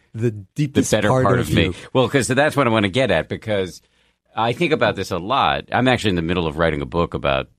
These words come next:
Speaker 2: for lack of a better word, love or, and or kindness, probably the same thing. Um, and I think about intention, motivation quite a bit in this context. And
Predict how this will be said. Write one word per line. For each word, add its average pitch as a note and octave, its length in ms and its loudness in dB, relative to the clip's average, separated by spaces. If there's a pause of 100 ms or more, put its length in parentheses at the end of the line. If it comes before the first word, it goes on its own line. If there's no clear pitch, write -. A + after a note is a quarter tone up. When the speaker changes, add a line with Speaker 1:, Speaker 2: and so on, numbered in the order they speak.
(1000)
Speaker 2:
for D#2+ 120 -18
lack C#2+ 180 -10
of C2+ 80 -16
a C2 40 -14
better C#2+ 220 -4
word, C2+ 300 -4
love C#2 480 0
or, C2 340 -6 (280)
and D2+ 280 -4
or C#2+ 300 -2
kindness, C#2+ 640 -4 (400)
probably C#2 240 -2
the B1 60 -8
same C#2 220 -4
thing. C#2 460 -4
Um, D2+ 520 0 (800)
and A2+ 280 2
I G#2+ 100 2
think F3+ 200 0
about F#2+ 240 2
intention, D#2+ 600 -2
motivation C#2+ 760 -4
quite D#2+ 200 -2
a C#2+ 60 -2
bit G2 200 0
in D2+ 120 0
this D#2 140 -2
context. A2 600 -4
And E2 420 0